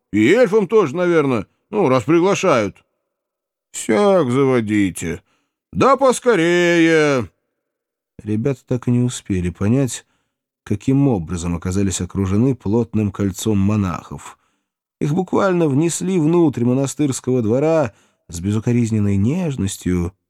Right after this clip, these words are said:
самую чуточку не дотягивавшей до откровенного насилия.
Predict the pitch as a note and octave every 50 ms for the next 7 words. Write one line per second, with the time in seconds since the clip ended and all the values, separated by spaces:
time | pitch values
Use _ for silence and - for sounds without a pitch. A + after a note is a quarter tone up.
0 | _ - - - A#3 A#3+ A#3+ A3 G#3 G3+ F#3+ F#3 - - - F#3+ F3 C3+ G#2+ -
1 | - - - - - F2 F#2 F2+ F2+ F2+ - - A#2+ C#3 C#3 B2+ B2 A#2 G#2 -
2 | - G2 F2+ E2+ D#2+ - - - _ _ _ F#2 F#2+ G#2 G2+ - - - G2 G2+
3 | G2 G2+ G2+ G2 F#2+ F#2+ F#2+ F#2+ F#2+ F#2+ G2 F#2+ - - - - D#2 D#2 B1+ -
4 | D2 D2 A1+ A1+ G1+